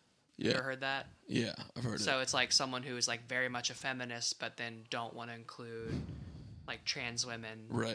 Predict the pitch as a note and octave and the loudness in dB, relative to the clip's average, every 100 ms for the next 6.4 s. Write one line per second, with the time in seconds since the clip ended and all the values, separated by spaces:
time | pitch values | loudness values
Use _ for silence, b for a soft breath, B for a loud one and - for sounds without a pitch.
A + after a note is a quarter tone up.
0 | - B2 B2 A#2 A#2 B2 A#2+ A#2+ A#2 A#2+ | 0 -2 -6 -6 -6 -8 -10 -10 -10 -8
1 | B2 A#2+ B2 B2 E3 D#3+ E3+ F3 E3 F3 | -6 -4 -2 0 2 2 2 0 0 2
2 | E3+ D3 D3 B2+ B2 A#2+ A2+ G#2+ A#2 A2 | 2 4 4 4 -2 -2 -2 -4 -4 -6
3 | A2 G#2+ - G#2+ A2 - A2 - _ - | 0 0 0 -6 -4 -2 -4 -10 _ -4
4 | - D#3 C#3 B2 C3+ A#2 A#2 A#2 A#2 A2 | 6 10 10 12 12 12 6 4 6 4
5 | A2 G#2+ G2+ F#2+ G#2+ D2 C2 - C#3+ E3+ | 2 0 -2 -2 -2 -4 -6 -8 -10 -10
6 | - - G2 | -12 -6 -6